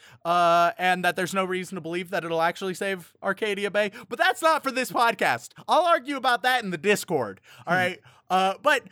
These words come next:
Speaker 1: nonetheless, it, it's very reminiscent,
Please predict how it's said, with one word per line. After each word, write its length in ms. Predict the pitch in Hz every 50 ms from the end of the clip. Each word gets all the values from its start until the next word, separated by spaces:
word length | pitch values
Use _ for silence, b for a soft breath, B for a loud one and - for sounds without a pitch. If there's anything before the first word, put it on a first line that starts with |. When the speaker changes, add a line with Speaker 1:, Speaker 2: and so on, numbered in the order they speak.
| - 151 -
Speaker 1:
nonetheless, 440 | 247 277 254 247 226 233 214 - -
it, 280 | - - 208 220 220 220
it's 320 | 202 214 202 180 - - 180
very 760 | 175 190 269 311 320 330 302 269 247 233 220 208 196 - _ _ _
reminiscent, 960 | 196 170 180 226 226 208 208 208 220 202 - - 190 170 151 131 - - -